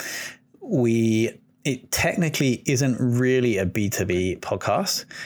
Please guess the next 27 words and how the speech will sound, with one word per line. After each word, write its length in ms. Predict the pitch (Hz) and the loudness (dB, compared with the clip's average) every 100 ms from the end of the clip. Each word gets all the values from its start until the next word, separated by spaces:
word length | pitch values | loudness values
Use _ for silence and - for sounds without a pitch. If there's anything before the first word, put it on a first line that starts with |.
| - - | -10 -2
'cause 140 | 120 | 2
that 220 | 139 127 | 2 2
business, 560 | 143 135 107 85 87 - - - | 0 2 0 0 -2 -4 -6 -2
they, 460 | 113 107 104 104 - - | 2 2 2 0 -4 -4
I'm 100 | 110 | -2
not 100 | 107 | 0
gonna 100 | 104 | 0
get 80 | |
into 140 | 98 - | 0 -2
the 60 | |
details 200 | 104 95 | -2 0
of 100 | 101 | 0
the 80 | 90 | 0
business, 380 | 87 107 90 87 | 0 -2 -2 -2
but 220 | - 98 | -2 0
it's 120 | 95 | 0
almost 240 | - 117 110 | 0 0 0
like 160 | 101 | 0
B 100 | 104 | 0
two 120 | 92 95 | -2 -2
B 100 | 85 | 0
to 80 | |
C. 240 | - 73 - - - _ _ - - - - | 0 -2 -4 -10 -20 _ _ -20 -16 -16 -8
And 120 | 120 107 | -2 0
so 380 | 131 110 104 107 - - | 2 2 0 -2 -8 -4
the 100 | 120 | -2
show 800 | - - - 151 107 85 98 | 0 2 4 4 4 4 2